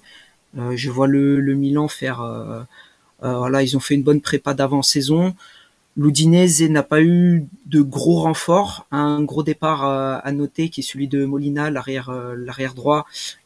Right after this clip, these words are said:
euh, du côté de l'Atlético Madrid. Euh, mais globalement, l'effectif reste, reste le même. La saison dernière, euh,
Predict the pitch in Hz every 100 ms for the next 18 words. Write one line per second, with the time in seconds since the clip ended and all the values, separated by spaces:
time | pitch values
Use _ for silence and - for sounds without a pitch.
0 | 131 127 - 139 - 127 131 127 135 -
1 | 139 - 139 139 143 196 180 - - _
2 | _ _ 131 131 135 135 135 135 131 127
3 | 127 123 113 - 120 131 139 131 151 151
4 | 165 175 156 - - 175 - 147 - 151
5 | 147 147 - 156 151 156 170 123 - 135
6 | 139 139 127 135 143 127 123